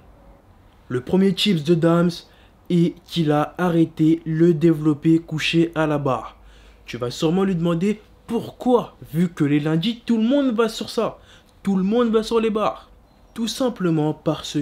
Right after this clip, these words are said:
que si tu compares cet exercice-là au développé couché haltère, eh ben, t'as moins d'amplitude.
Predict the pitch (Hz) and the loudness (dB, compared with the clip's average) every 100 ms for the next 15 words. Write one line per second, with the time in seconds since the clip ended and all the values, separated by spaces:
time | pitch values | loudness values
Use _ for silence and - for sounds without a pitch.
0 | 143 147 135 - 208 214 - 170 - 165 | -4 -6 -6 -8 -6 -6 -6 -10 -6 -6
1 | 165 160 - - 120 - 196 156 156 165 | -4 -6 -6 -10 -10 -6 -6 -4 -8 -8
2 | - 160 - 165 156 - - _ - 135 | -8 -10 -4 -4 -4 -12 -20 _ -4 -4
3 | 139 214 190 185 196 180 196 190 170 - | 0 0 0 -2 -4 -2 -2 -2 -6 -8
4 | 180 165 - 170 165 - - - 143 139 | -6 -4 0 0 0 -10 -12 -4 -4 -2
5 | 175 185 185 - - _ - 123 135 165 | 0 0 -2 -12 -20 _ -10 -6 -4 -2
6 | 156 135 143 175 196 - 139 151 180 190 | -2 -2 0 -2 -2 -10 -6 -4 -2 -4
7 | 180 - 202 143 | -6 -2 -2 -2